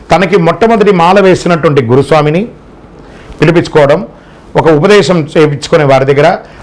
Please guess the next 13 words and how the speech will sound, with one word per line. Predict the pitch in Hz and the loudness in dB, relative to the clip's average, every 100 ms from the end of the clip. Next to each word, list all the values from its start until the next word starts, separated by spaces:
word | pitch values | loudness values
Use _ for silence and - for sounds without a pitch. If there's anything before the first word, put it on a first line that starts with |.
| - | -4
ఆ | |
పద్దెనిమిది | 143 151 135 185 190 170 | -2 -2 0 0 2 0
ముద్రను | 151 147 190 180 | 0 0 0 0
సాక్షాత్ | - 139 180 175 131 | -2 -2 -2 -2 -2
పరమేశ్వరుడుగా, | 135 175 - 180 180 190 | 0 0 0 0 2 2
అయ్యప్పగా | 160 147 170 175 185 | 2 2 0 0 2
భావించి | 160 160 160 185 165 - - - | 2 0 0 0 -2 -4 -12 -4
ఆ | 139 | -2
గురుముద్రను | 135 165 180 156 175 | 0 2 2 0 0
వారికి | 156 135 117 | 2 0 0
ఇవ్వడం, | 127 147 185 - - - 143 | -2 0 -2 -6 -20 -6 0
దాన్ని | 160 170 | 0 0
శబరిమలైలో | - 147 202 196 170 156 170 160 | -2 0 2 2 2 2 2 2